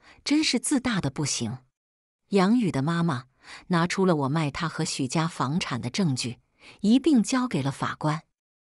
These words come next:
他们一定是没钱了，所以狗急跳墙了。婆婆指着我的鼻子骂道：“你个贱人，把我们耍得团团转！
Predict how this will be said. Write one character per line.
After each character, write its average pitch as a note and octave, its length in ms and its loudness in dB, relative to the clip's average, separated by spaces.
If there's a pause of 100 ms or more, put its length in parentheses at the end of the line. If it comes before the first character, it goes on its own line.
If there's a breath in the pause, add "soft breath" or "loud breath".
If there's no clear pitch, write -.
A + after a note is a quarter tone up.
(260)
他 G#3 120 2
们 F3+ 120 6
一 E3+ 180 2
定 F#3+ 180 4
是 E3 140 0
没 C#3+ 200 2
钱 A#2+ 280 -2
了， B2+ 200 -4 (440 loud breath)
所 - 160 2
以 F3+ 120 4
狗 C3+ 220 0
急 D3+ 200 -2
跳 G#3+ 240 -4
墙 A2+ 280 -6
了。 C3+ 220 -8 (720)
婆 G#3 200 2
婆 B3+ 220 0
指 - 180 -2
着 E3+ 180 2
我 C#3 100 -2
的 C#3 100 -2
鼻 D#3 220 0
子 F#3 120 -2
骂 E3+ 240 0
道 - 300 -6 (380)
：“你 E3 120 0
个 E3 100 0
贱 F3+ 260 0
人， B2+ 280 -4 (460 loud breath)
把 F#3 140 2
我 F3+ 100 0
们 D3+ 120 2
耍 C3 240 -2
得 C#3+ 100 -4
团 D3+ 260 -2
团 C3 260 -2
转！ F3+ 240 -4